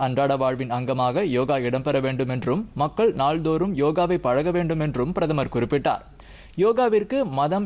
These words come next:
இனம், மொழி என்ற பேதம் கிடையாது என்றும், யோகா உடல் வலிமையுடன் மன வலிமையையும் ஏற்படுத்துகிறது என்றும் பிரதமர் தெரிவித்தார். யோகாவின் பயன்களை முன் எப்போதும் இல்லாத அளவிற்கு நாடு தற்போது உணர்ந்துள்ளதாகவும், கொரோனா பரவல் உள்ள நிலையில் யோகாவை கற்றுக்கொள்ள மக்கள்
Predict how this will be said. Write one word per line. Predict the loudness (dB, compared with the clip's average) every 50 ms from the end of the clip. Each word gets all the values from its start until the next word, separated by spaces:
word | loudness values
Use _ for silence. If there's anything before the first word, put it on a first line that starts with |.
| -2 -2 -2
இனம், | 0 0 0 0 -2 -4 -4 0
மொழி | 2 4 4 4 2 0
என்ற | -2 -2 0 -2 0 2
பேதம் | 2 2 2 0 -2 -2
கிடையாது | 0 0 2 2 2 0 0 -2 -2 -4
என்றும், | -4 -2 -2 -2 -2 -2 -6 -12 -14 -6 0
யோகா | 2 2 2 4 2 2 0 0 -2 -2
உடல் | -2 -2 -2 -2
வலிமையுடன் | -2 -2 -2 -2 -2 0 0 0 0 -2 -2 -2 -2
மன | 0 0 0 0 0
வலிமையையும் | 0 0 0 0 -2 0 0 0 0 0 0 0
ஏற்படுத்துகிறது | 0 0 0 -2 -2 0 0 0 0 0 0 0 0 0
என்றும் | 0 -2 0 0 0 0 0 0
பிரதமர் | 0 0 0 0 -2 -2 -2
தெரிவித்தார். | -2 0 0 0 0 0 -2 -2 -4 -10 -20 -20 -20 -20 -20 -18 -8 -2 -2
யோகாவின் | 0 2 2 0 0 0 -4 -2 0
பயன்களை | 0 0 0 -2 -2 -2 -2 -2 -2
முன் | -4 -4 -4 -4 -6 -6
எப்போதும் | -2 0 0 2 2 0 0 0
இல்லாத | 2 2 2 2 2
அளவிற்கு | 2 0 0 0 -2 -4 -2 0 0 0 2 2 0
நாடு | 0 2 2 0 0
தற்போது | 0 -2 -2 -2 0 -2 0 2 0 0 0
உணர்ந்துள்ளதாகவும், | -2 -2 0 0 0 2 0 0 0 0 0 0 0 0 -2 -2 -2 -4 -8 -16 -20 -20 -16 -6 0 0
கொரோனா | 2 2 4 2 2 2
பரவல் | 2 2 0 2 0 0 0 0
உள்ள | 2 2 2
நிலையில் | 2 2 0 0 0 0 0 0 2 2
யோகாவை | 2 2 2 0 0 0 -2 -2
கற்றுக்கொள்ள | -4 -4 -4 -6 -2 -2 -2 0 -2 -2
மக்கள் | -2 -4 -4 -2 -2 -2 0